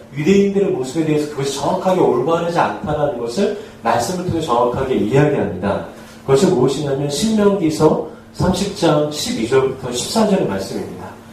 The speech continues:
우리 신명기서 한번 찾아보도록 하실까요? 로마서 우리 십 장 한번, 어, 찾아보고 이렇게 체크를 해주시고요. 신명기서 삼십 장 십이 절부터 십사 절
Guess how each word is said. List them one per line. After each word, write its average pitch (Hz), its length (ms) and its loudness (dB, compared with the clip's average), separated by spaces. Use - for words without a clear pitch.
우리 113 80 -8
신명기서 196 580 4
한번 147 200 -2
찾아보도록 - 600 -4
하실까요? - 540 -4
로마서 143 800 2
우리 113 80 -4
십 - 200 -10
장 165 280 2
한번, 127 440 -2
어, 101 100 -8
찾아보고 - 480 -4
이렇게 101 420 -6
체크를 - 420 -2
해주시고요. 104 680 0
신명기서 160 580 2
삼십 175 340 -2
장 139 200 4
십이 123 340 0
절부터 113 340 -2
십사 - 380 -4
절 - 360 -4